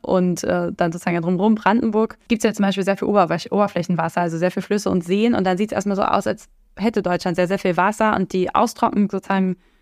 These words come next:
findet ja aber in der Tiefe statt, also in den Grundwasserleitern, die man erstmal gar nicht sieht. Und dann regnet's lange nicht, dann merkt man wieder, huch, okay, irgendwie ist vielleicht Wasserknappheit ein Problem. Dann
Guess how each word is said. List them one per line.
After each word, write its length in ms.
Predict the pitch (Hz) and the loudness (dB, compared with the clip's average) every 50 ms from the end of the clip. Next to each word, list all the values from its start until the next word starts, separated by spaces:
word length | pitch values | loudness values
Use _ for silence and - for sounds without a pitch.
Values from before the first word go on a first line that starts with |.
| _ _ | _ _
findet 300 | - - 196 196 190 - | -4 -2 -2 0 0 2
ja 80 | 185 | 2
aber 120 | 190 185 185 | 2 2 0
in 60 | 180 | -2
der 100 | 180 175 | -2 -2
Tiefe 300 | - - 240 226 - 160 | -4 -4 -6 -2 -2 -4
statt, 260 | - - 160 160 - | -2 0 -2 0 0
also 200 | 170 170 160 170 | 0 -2 0 0
in 100 | 180 170 | 0 2
den 80 | 175 170 | 2 2
Grundwasserleitern, 800 | - 196 208 196 - 175 - - 165 160 165 170 - - 180 | 2 0 0 0 -2 -2 -2 -2 -2 -2 -2 -2 -2 -2 -2
die 60 | 175 175 | -2 0
man 120 | 170 - | -2 -2
erstmal 260 | - 180 - 185 180 | -4 -2 -2 -2 -2
gar 140 | 170 180 175 | 0 0 -2
nicht 180 | 180 165 - _ | -2 -4 -6 _
sieht. 240 | 190 190 180 - - _ - _ _ _ _ _ _ - | -4 -4 -4 -6 -14 _ -20 _ _ _ _ _ _ -2
Und 120 | 196 180 | 2 4
dann 320 | 180 180 180 180 180 180 - | 4 4 4 4 2 0 -2
regnet's 400 | - 185 214 233 226 220 - - | 0 0 0 0 0 -4 -2 0
lange 260 | 208 208 208 208 202 | 0 2 2 0 0
nicht, 140 | 202 208 - | -2 0 0
dann 120 | 190 180 | 0 0
merkt 160 | 180 - - | 0 -2 0
man 140 | 196 190 175 | -2 -2 0
wieder, 180 | 180 180 185 180 | 0 0 0 0
huch, 180 | 214 233 - - | -2 -4 -4 -4
okay, 380 | 185 - - 214 220 233 220 - | -6 -2 0 0 2 2 0 0
irgendwie 420 | 196 208 220 214 214 - 202 196 | 0 -2 -2 -2 -2 -2 -2 0
ist 120 | 190 180 - | -2 -2 -2
vielleicht 340 | 202 190 196 190 190 - | -2 0 2 0 0 0
Wasserknappheit 1000 | - 196 196 - 208 208 - - - - 196 - - - - 208 208 - 196 208 | -2 -2 0 -2 -4 -2 -2 -4 -4 -4 -8 -12 -10 -2 -2 -2 0 0 0 0
ein 60 | 196 | -2
Problem. 500 | 180 - - 175 175 185 208 226 226 214 | -2 -2 -4 -2 2 2 4 4 4 4
Dann 300 | 180 185 175 185 190 185 | 2 2 2 0 -2 -4